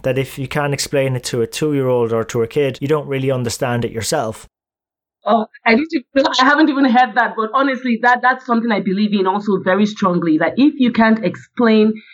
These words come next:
Speaker 2: technical terms in a very easy way, tell a story around it that everybody can understand, then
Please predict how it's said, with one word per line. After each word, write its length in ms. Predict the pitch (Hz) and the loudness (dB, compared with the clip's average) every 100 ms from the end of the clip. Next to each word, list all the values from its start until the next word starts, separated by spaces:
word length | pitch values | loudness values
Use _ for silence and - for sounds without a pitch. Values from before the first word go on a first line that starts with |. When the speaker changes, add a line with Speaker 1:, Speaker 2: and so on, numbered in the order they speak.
| - _ | -20 _
Speaker 2:
technical 480 | - 247 247 247 233 | -2 2 2 4 2
terms 440 | 233 220 180 175 - | 2 2 2 0 -2
in 120 | 196 | 0
a 60 | 190 | 0
very 340 | 156 208 226 | 2 2 2
easy 360 | 240 226 208 214 | 4 4 6 4
way, 200 | 196 180 | 4 2
tell 260 | - 269 254 | 2 2 4
a 60 | |
story 420 | 220 - 233 233 202 | 0 2 2 4 2
around 360 | 180 196 208 | 4 2 0
it 100 | 185 | -2
that 160 | 185 - | -4 -2
everybody 400 | 226 220 196 185 | -2 0 0 -2
can 180 | 190 165 | -2 -2
understand, 500 | 156 165 - 175 156 | 0 -2 -2 -2 0
then 220 | 175 156 | 0 -2